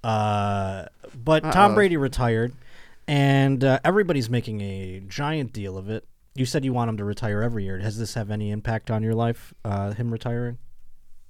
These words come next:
Speaker 1: 'Cause for me, I mean
Speaker 2: Absolutely less than no impact.
Speaker 1: <laughs>
Speaker 2: But I like to see him in the news. He's a good-looking guy.
Speaker 1: Okay.
Speaker 2: He's, um, he's a, a hero
Speaker 1: A
Speaker 2: of the
Speaker 1: hero?
Speaker 2: country. He's a, he's an iconic,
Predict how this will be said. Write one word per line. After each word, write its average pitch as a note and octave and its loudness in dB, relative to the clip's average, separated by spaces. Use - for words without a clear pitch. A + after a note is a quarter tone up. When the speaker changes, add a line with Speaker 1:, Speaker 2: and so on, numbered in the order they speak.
Speaker 1:
'Cause - 4
for D#3 0
me, G3+ 6
I G3 8
mean A#3 2
Speaker 2:
Absolutely G#3+ 6
less E3 2
than D3+ 0
no C#3+ 2
impact. C#3 -6
Speaker 1:
<laughs> - -2
Speaker 2:
But G#3 8
I G#3 8
like G3+ 8
to A3 0
see A#3 -2
him G#3 2
in G#3 2
the G3+ 2
news. G3 -2
He's F3 -2
a E3+ 2
good-looking F#3 0
guy. D#3 6
Speaker 1:
Okay. C3 2
Speaker 2:
He's, E3 -2
um, C#3+ 4
he's D#3 0
a, C#3+ 4
a C3 0
hero F#3 2
Speaker 1:
A - -6
Speaker 2:
of - -6
the D#3+ 4
Speaker 1:
hero? A#3+ 6
Speaker 2:
country. F3+ 0
He's F3 -4
a, D#3+ 0
he's F3 0
an F3 2
iconic, F3 2